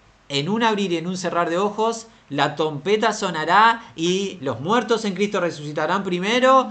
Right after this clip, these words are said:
y luego los que estén aguardando aquí en la tierra serán elevados y transformados en el aire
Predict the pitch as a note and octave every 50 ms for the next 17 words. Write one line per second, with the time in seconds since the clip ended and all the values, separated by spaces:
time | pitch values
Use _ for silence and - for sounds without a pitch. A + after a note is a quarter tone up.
0 | G#3+ - G3+ C3+ C#3+ D3+ F3 F#3+ G3+ G3 F#3+ F3+ E3+ D3 - - D3 - - F3
1 | F#3 G3 G3+ F#3+ F#3 F3 F3+ F3+ F3+ F3 E3 D#3+ E3+ E3 D#3+ D#3 F3+ F#3 F#3 F#3+
2 | F3+ F#3 F3 E3 D#3+ D#3+ E3 E3 E3 D#3 D#3 D3+ E3 F#3 G3+ G#3 A3 A3+ G#3+ G#3+
3 | F#3+ F#3+ F3 - - - F#3+ F#3 F3+ F3 F3+ F3+ F3 E3 - - - E3+ F3 F#3
4 | F3+ F3+ F3 F3 F3+ G#3+ B3+ C#4 C#4+ C#4+ C#4 A#3+ G3 D#3+ D3 D3 D3+ D3 - -
5 | - _ _ _ _ _ _ - - - B2 C3 C#3 C#3 C3 C#3+ D3+ F3 G3+ A3+
6 | A#3 A3+ A#3+ A#3+ B3 B3 B3